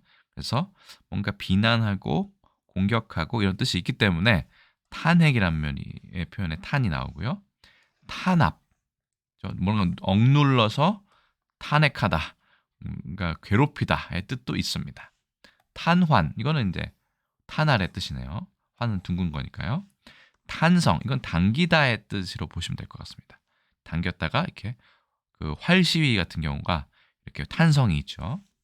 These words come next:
탄금. 이건 당기다의 뜻인데 이 현악기, 줄이 있는 악기를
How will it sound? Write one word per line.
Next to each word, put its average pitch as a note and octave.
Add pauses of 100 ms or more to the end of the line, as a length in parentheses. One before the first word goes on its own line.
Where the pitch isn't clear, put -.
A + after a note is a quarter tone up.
(480)
탄금. E3 (520)
이건 G#2+
당기다의 C#3
뜻인데 G2 (460)
이 D2
현악기, -
줄이 A2
있는 G2+
악기를 G#2